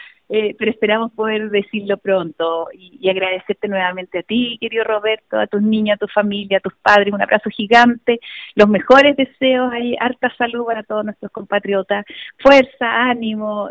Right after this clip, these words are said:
un, un abrazo reponedor y reconfortante, y todo, todo el cariño del mundo, que de esta hay que salir y hay que salir muy pronto. Yo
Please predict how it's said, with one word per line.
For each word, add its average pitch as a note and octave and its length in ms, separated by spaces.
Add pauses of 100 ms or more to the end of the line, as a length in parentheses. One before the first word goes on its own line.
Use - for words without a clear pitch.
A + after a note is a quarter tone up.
(100)
un, G3+ 200
un G#3 140
abrazo G3 440
reponedor G3 600
y A3 60
reconfortante, G3+ 800
y G3+ 100
todo, E4 280
todo C#4 220
el C4 120
cariño A3+ 400
del G3+ 160
mundo, G3+ 380
que G3 80
de F#3+ 80
esta - 180
hay F3+ 60
que F#3+ 120
salir F#3 320
y F#3 60
hay F#3 60
que F#3+ 100
salir E3+ 300
muy D#3+ 140
pronto. D#3+ 380
Yo B3+ 280